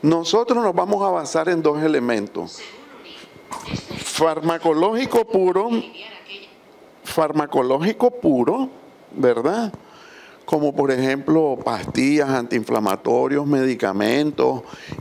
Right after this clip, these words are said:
infiltraciones, ahí tenemos corticoides, tenemos, eh, ácido hialurónico, diferentes compuestos. Pero también intervención que hoy se llama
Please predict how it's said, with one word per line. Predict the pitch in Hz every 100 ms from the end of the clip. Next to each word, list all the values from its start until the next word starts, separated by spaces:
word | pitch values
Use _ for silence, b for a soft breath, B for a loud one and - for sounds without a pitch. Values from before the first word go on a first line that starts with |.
| -
infiltraciones, | 156 147 139 143 127 156 101 - - 123 127 151 139 131
ahí | 120 120
tenemos | 139 123 123 127
corticoides, | - 113 - 107 - 135 151 151 139 131 131 131
tenemos, | - 120 113 120 113 107 107 - -
eh, | 107 107 104 98 -
ácido | 123 127 135 123
hialurónico, | 117 110 104 139 156 143 143 147
diferentes | 127 107 104 107 104 139
compuestos. | 185 175 98 85 - - - B B B B B B -
Pero | 185 202 254
también | 254 254 202 170 147 139 151 -
intervención | 170 165 147 147 143 127 117 147 151 160 196 - -
que | 151 147
hoy | 131 151
se | - 185 165
llama | 135 131 147 147